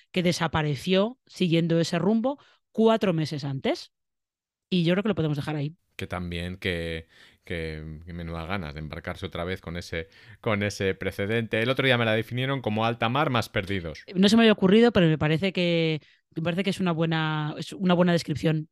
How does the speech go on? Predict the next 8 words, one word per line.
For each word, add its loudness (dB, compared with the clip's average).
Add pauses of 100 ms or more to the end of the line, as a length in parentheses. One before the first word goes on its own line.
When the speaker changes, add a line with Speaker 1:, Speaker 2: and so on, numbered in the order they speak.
(240)
Speaker 1:
Sobre 4
todo 2
porque 0
Speaker 2:
Y 2
ahora, 2 (800)
dime, 4
Speaker 1:
eh, 6
Speaker 2:
dime. 0